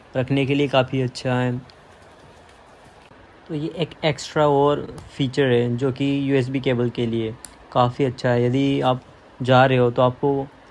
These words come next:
power bank बाहर रखने की ज़रूरत नहीं, अंदर रख के simply अपन charge कर सकते हो। तो guys, आप लोग बताओ कि ये bag आप लोगों को कैसा लगा, क्योंकि इस समय Big Billion Days चल रहे हैं, काफ़ी,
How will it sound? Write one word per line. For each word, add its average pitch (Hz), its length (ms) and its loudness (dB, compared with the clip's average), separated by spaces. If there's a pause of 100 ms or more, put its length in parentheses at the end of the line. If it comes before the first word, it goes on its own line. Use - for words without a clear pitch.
(200)
power 131 200 2
bank 139 420 -2
बाहर 135 320 2
रखने 135 260 2
की 135 100 -2
ज़रूरत 127 320 0
नहीं, 131 160 2
अंदर 135 220 2
रख 131 120 0
के 143 160 -4
simply 139 460 -4
अपन 135 220 -2
charge 127 300 0
कर 120 160 -2
सकते 110 300 -8
हो। 107 160 -6 (760)
तो 160 100 -2
guys, 156 260 -2
आप 151 280 -6
लोग 160 160 -4
बताओ 139 360 0
कि 143 140 -8
ये 147 160 0
bag 143 180 0
आप 139 180 -2
लोगों 143 300 -2
को 139 60 -10
कैसा 135 300 -2
लगा, 117 380 -4 (360)
क्योंकि 147 220 -6
इस 165 120 -8
समय 160 240 0
Big 143 240 -2
Billion 156 320 0
Days 151 240 0
चल 151 120 -2
रहे 143 240 -2
हैं, 143 160 -2
काफ़ी, 151 540 -4